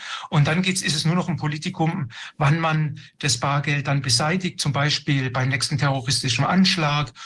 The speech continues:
oder bei dem nächsten Terror-, ähm,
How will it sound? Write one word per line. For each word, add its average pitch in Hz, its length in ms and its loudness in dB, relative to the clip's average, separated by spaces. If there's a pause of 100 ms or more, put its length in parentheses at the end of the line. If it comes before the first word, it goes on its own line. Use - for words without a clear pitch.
(140)
oder 139 440 0
bei 131 640 -2
dem 135 80 0
nächsten 135 640 2 (160)
Terror-, 131 320 0
ähm, 120 500 2